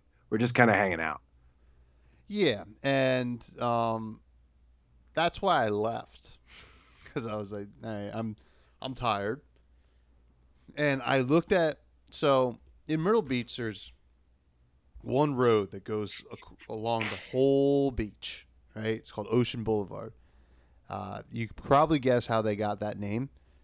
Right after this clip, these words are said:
Speaker 2: It's next to the ocean. Um, we were staying on Ocean Boulevard, and I, we were at this strip club. And when you're in a party bus, you have no real,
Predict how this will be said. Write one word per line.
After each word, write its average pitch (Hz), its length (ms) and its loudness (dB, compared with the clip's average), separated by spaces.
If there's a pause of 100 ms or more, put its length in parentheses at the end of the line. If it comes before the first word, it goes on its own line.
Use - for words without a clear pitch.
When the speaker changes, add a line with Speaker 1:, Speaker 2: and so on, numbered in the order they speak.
(120)
Speaker 2:
It's - 140 -20
next 98 240 -12
to 104 40 -16
the 98 140 -10
ocean. 95 320 -14 (600)
Um, 104 480 0 (340)
we 156 180 4
were 196 120 8
staying 117 340 2
on 120 200 4
Ocean 113 300 0
Boulevard, 113 540 2 (360)
and 101 420 -4 (120)
I, 117 260 4
we 120 160 2
were 117 80 6
at 120 120 2
this 135 160 -4
strip 156 280 -6
club. 107 360 -2
And 117 380 -4
when 160 160 4
you're 214 140 0
in 226 80 -2
a 226 40 0
party 170 320 2
bus, 135 220 0
you 160 60 -2
have 151 100 -4
no 117 340 4
real, 113 580 2